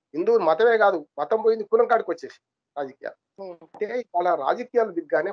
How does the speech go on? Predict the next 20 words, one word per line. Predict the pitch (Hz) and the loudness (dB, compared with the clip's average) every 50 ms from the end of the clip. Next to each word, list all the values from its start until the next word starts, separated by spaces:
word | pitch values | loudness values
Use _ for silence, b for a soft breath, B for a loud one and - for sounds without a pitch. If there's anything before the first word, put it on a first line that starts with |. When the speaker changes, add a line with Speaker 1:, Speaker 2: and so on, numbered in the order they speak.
| - - | -8 -10
Speaker 1:
ఫస్ట్ | 180 - - _ _ - 277 247 214 190 190 - _ _ _ _ _ - | -12 -12 -14 _ _ -10 -8 -6 -6 -6 -8 -10 _ _ _ _ _ -2
పొరపాటు | 175 196 190 226 214 180 | 0 2 2 2 2 2
ఏం | 175 180 175 | 0 0 0
జరుగుతుందంటే | 165 151 147 147 139 127 127 127 - 220 254 269 - - - | 0 0 -2 -4 -8 -10 -10 -6 -2 -2 -2 -2 -4 -4 -4
ప్రవీణ్ | 143 147 190 220 233 | 0 0 2 0 0
కుమార్ | - 208 190 180 175 160 | 0 0 2 2 4 4
లాంటి | 156 151 143 147 139 | 2 0 -2 -2 -4
వాళ్ళు | 139 135 131 127 | -4 -4 -6 -8
కూడా | 117 123 143 190 254 - - _ _ _ _ _ _ | -10 -2 2 2 2 2 0 _ _ _ _ _ _
"నేను | 147 180 208 208 | -4 -2 -2 -2
హిందువునే" | 160 156 151 156 156 151 147 147 165 | -2 -2 -4 -2 -2 -2 0 2 2
అని | 190 185 - | 2 2 0
ప్రకటించి | - 123 - - 117 - | -4 -8 -10 -12 -6 0
బోనాలు | 147 175 190 220 220 214 208 208 202 | 2 4 6 6 6 6 6 4 4
నెత్తి | 185 170 165 - 196 | 4 2 0 0 -2
మీద | 185 185 175 | -4 -2 -2
పెట్టుకొని | 156 151 - 185 170 160 | -2 -4 -4 -8 -8 -8
తిరగాల్సి | - 135 139 151 139 - - | -8 -4 -2 -2 -2 -2 -4
వస్తుంది. | - - _ _ _ - _ _ _ - | -12 -20 _ _ _ -20 _ _ _ -4
చూడండి, | 123 - - - | -4 -4 -6 -8